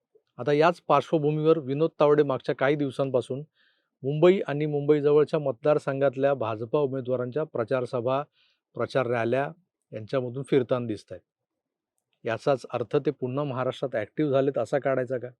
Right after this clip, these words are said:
दुसरं म्हणजे आजचा विरारमधला प्रसंग. विनोद तावडे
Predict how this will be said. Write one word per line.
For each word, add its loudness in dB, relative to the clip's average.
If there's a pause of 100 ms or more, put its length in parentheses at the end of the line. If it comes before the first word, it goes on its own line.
(680)
दुसरं 2
म्हणजे 4
आजचा 6
विरारमधला 6
प्रसंग. -8 (800)
विनोद 2 (100)
तावडे 8